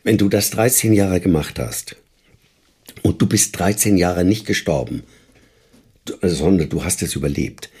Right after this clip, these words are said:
bist du unverwundbar. Es gibt keinen, ka-, niemanden auf dieser Welt, der, äh, m-, m-, Regie mit mir machen würde,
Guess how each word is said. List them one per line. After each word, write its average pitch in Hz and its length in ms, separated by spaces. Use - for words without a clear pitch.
bist - 360
du 147 280
unverwundbar. - 1000
Es - 140
gibt - 300
keinen, 104 560
ka-, - 240
niemanden 71 840
auf - 220
dieser 78 420
Welt, - 480
der, 76 460
äh, 69 580
m-, 92 720
m-, - 80
Regie 90 500
mit 101 280
mir 87 100
machen 80 340
würde, 76 420